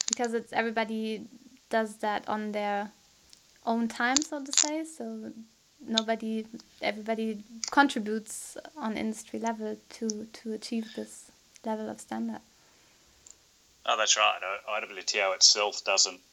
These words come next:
Speaker 2: have a staff of technicians doing this work. It's up to the various members of the trade to, to do work, bring it forward, and then for,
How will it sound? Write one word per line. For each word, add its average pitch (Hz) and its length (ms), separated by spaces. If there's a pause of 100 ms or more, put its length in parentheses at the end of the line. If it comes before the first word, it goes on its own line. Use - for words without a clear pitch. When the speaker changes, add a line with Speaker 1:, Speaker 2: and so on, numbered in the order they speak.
(100)
Speaker 2:
have 104 140
a 95 120
staff - 440
of 98 100
technicians 104 680
doing 110 260
this 90 220
work. 104 220
It's - 180
up 101 140
to 98 100
the 90 200 (760)
various 107 360
members 104 280
of 90 120
the 92 80
trade 95 440
to, 92 240 (160)
to 92 120
do 98 260
work, 98 280
bring 95 140
it 87 100
forward, 104 440
and 95 140
then 95 220
for, 90 280